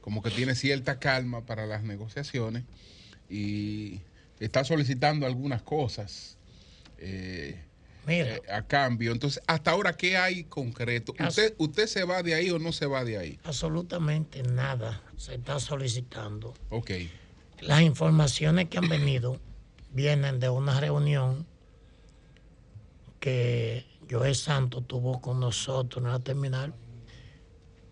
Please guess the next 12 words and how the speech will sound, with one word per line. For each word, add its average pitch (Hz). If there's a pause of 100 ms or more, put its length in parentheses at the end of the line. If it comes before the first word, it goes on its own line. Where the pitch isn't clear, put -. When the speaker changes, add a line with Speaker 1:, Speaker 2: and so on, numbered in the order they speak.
(140)
Speaker 2:
de 147
kilómetro 151
nueve. 147
Tuve 180
a 202
Joel 165 (680)
y 143
Joel 143
no 143
parece 127
un 120
ministro. 104